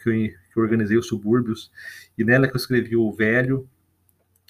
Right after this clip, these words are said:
mas depois o Martim nasceu e meu quarto de escrever virou o quarto do Martim. E era uma escrivaninha tão grande assim que ela não tem espaço em outro cômodo, né? Então, o resultado é que eu tive que desmontar a escrivaninha.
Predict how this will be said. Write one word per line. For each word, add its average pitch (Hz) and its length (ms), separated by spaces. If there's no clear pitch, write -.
mas 113 220
depois 127 300
o 135 40
Martim 131 240
nasceu 123 380
e 135 60
meu 135 100
quarto 120 300
de - 60
escrever 117 480
virou 131 220
o 127 40
quarto 123 240
do 127 100
Martim. 151 520
E 120 220
era 135 120
uma 147 60
escrivaninha 139 300
tão 185 120
grande 143 320
assim 160 320
que 147 240
ela 147 140
não 156 100
tem 170 140
espaço 151 500
em 151 40
outro 143 200
cômodo, 120 360
né? 113 80
Então, 131 320
o 127 40
resultado 127 380
é - 20
que - 60
eu - 60
tive - 180
que 151 80
desmontar 147 500
a 151 40
escrivaninha. 135 680